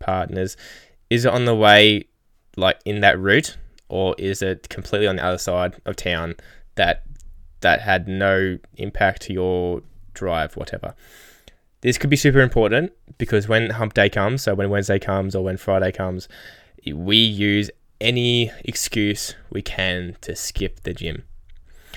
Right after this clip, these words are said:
And when you're driving past it every single day,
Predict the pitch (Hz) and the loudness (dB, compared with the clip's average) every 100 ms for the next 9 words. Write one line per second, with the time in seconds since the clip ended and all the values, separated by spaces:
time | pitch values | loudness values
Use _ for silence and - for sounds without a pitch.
0 | - _ _ - 92 90 90 90 82 - | -20 _ _ -4 -2 0 -2 -4 -8 -12
1 | _ _ - 110 113 127 117 113 110 117 | _ _ -10 -2 0 2 2 4 4 4
2 | 110 113 110 - - 107 107 - 104 101 | 0 0 0 -4 -4 -2 -4 -4 -6 -2
3 | 101 110 135 | 2 4 4